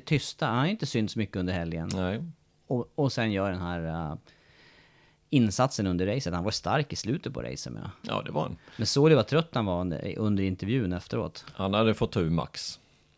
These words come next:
Speaker 1: Han orkar knappt prata efter.
Speaker 2: Nej, nej, han hade fått ta ur max vad han, eh, klarar av faktiskt.
Speaker 1: Mm.
Speaker 2: Nej, men det var kul att se ändå att, att Dovi är med.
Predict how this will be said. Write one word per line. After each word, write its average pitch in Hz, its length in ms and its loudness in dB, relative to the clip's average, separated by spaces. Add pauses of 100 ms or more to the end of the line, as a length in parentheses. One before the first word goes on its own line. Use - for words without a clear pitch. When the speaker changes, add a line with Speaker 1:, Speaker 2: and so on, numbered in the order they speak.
(160)
Speaker 1:
Han 101 220 0
orkar 120 160 -2
knappt 104 240 -2
prata 104 320 -4
efter. 85 300 2
Speaker 2:
Nej, 90 120 0 (180)
nej, 85 240 -2
han 98 160 0
hade 110 220 0
fått 110 200 -6
ta 110 80 0
ur 85 100 2
max 85 440 -4
vad 82 120 -4
han, 80 260 -2
eh, - 360 -10
klarar 85 400 2
av 80 140 -6 (140)
faktiskt. 98 460 -4
Speaker 1:
Mm. - 100 -20 (600)
Speaker 2:
Nej, 104 120 2
men 127 120 8
det 147 60 4
var 170 100 8
kul 165 240 4
att 151 60 2
se 175 140 2
ändå 107 220 6
att, 92 200 0
att 104 200 -2
Dovi 92 580 0 (440)
är 110 240 2
med. 104 500 4